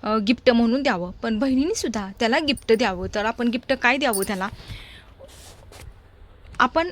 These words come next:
भाऊबीजेला ज्यावेळेस आपण आपल्या भावाला ओवाळतो त्यावेळेस त्या ताटात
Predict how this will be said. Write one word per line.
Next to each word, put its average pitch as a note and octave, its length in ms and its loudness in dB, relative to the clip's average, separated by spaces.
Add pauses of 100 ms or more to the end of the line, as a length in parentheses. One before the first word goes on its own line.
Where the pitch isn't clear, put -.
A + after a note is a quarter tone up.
भाऊबीजेला A3 600 0 (340)
ज्यावेळेस C4 320 4
आपण B3+ 220 2
आपल्या B3 240 2
भावाला A#3 320 2
ओवाळतो G#3 500 2 (200)
त्यावेळेस C#4+ 380 4
त्या - 200 2
ताटात D#4 380 2